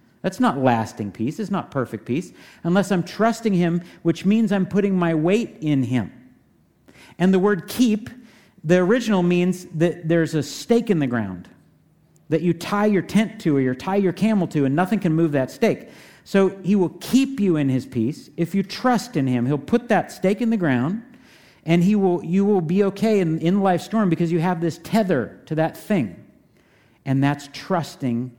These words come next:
his faithfulness, his goodness, his power. That's trusting. Now, think of the guys on the boat. They were freaking out with good cause because the storm was big. But you know what was bigger? The solution to the storm.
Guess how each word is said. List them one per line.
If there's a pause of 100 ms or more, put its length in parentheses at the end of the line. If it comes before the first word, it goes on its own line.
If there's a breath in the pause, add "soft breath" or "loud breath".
(100)
his
faithfulness,
his
goodness,
his
power. (580 soft breath)
That's
trusting. (1400)
Now,
think
of
the
guys
on
the
boat.
They
were
freaking
out
with
good
cause (540 soft breath)
because
the
storm
was
big. (720 soft breath)
But
you
know
what
was
bigger? (680)
The
solution
to
the
storm.